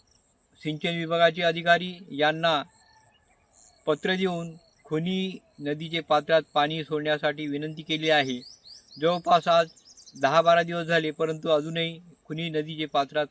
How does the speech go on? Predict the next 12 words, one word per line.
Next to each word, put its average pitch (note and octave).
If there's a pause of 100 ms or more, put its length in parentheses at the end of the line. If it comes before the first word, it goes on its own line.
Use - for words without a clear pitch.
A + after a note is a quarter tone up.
पाणी C#3+
सोडल्या C#3
गेले C3
नाही. A2+ (460)
करिता E3+
माझी E3 (580)
कृषी D#3+
मंत्र्यांना E3 (1040)
विनंती F3
आहे E3
की D#3
बा D#3+